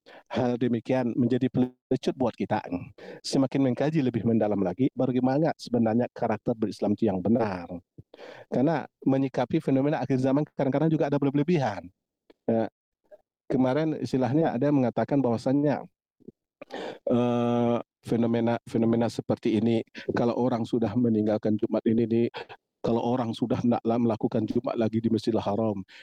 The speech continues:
ini sudah ada warning, sudah ini, nih. Kalau apalagi sampai di bulan Ramadan, itu juga akan datang musibah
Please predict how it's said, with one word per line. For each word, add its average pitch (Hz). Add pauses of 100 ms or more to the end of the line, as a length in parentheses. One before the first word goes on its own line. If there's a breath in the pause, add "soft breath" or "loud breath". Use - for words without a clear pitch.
(100)
ini 113
sudah 92
ada 98
warning, 95
sudah 98
ini, 98
nih. - (420 loud breath)
Kalau 120
apalagi 117
sampai 123
di 131
bulan 123
Ramadan, 113 (320 soft breath)
itu 113
juga 123
akan 131
datang 170
musibah 160